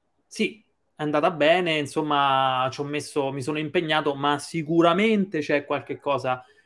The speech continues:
eh, che mi sono perso." Poi giustamente alcune cose me l'hanno fatte notare. Eh, una cosa simpatica che si può fare, che, eh, mi hanno fatto notare, è essere più incisivo sulla, sulla decisione dei ruoli,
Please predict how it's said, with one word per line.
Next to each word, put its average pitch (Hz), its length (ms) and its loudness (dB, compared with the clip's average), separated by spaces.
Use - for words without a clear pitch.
eh, 131 680 -2
che 139 100 -8
mi 135 100 -6
sono 190 160 -6
perso." 131 300 -2
Poi 127 160 -2
giustamente 135 640 -6
alcune 147 340 -6
cose 147 240 -4
me 131 80 -4
l'hanno 131 240 -4
fatte 127 280 -8
notare. 151 560 2
Eh, 139 400 -2
una 156 360 -4
cosa 214 260 2
simpatica 147 680 2
che 123 100 -6
si - 180 -12
può 180 100 2
fare, 127 420 -2
che, 143 360 -6
eh, 139 280 -4
mi 147 100 -4
hanno 160 160 -2
fatto 143 340 -2
notare, 143 720 0
è 151 180 -4
essere 156 380 2
più 196 140 -2
incisivo 185 560 -2
sulla, 147 680 0
sulla 151 180 -4
decisione 151 400 -4
dei 147 100 4
ruoli, 131 480 0